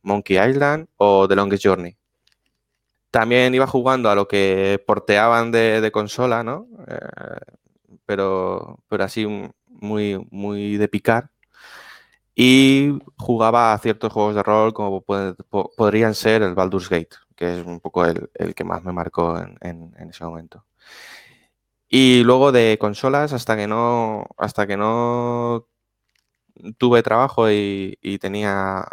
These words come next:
algo de dinero que gastar, no, no fui como un gamer de verdad, ¿no? Eh, y ya fue en la, en la generación de la Play tres, eh, o Xbox trescientos sesenta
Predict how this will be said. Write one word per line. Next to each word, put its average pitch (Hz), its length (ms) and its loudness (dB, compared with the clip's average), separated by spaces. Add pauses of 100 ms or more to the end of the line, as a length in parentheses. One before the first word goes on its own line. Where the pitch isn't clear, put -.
algo 104 260 0
de 101 60 4
dinero 104 220 4
que 110 80 2
gastar, 107 400 0 (1080)
no, 101 1000 0 (200)
no 98 220 -8
fui 107 240 -2
como 101 240 -2
un 98 440 -8
gamer 98 400 4
de 92 60 2
verdad, 92 300 2
¿no? 127 200 -8 (240)
Eh, 90 640 0
y 101 80 -2
ya 101 120 2
fue 101 220 4
en 101 80 2
la, 92 320 2
en 98 140 0
la 90 320 0
generación 92 420 -2
de 90 80 -2
la 87 220 0
Play 92 180 -2
tres, - 540 -8 (180)
eh, 87 580 -10 (360)
o - 280 -6
Xbox 87 460 -2
trescientos 87 240 0
sesenta 104 340 0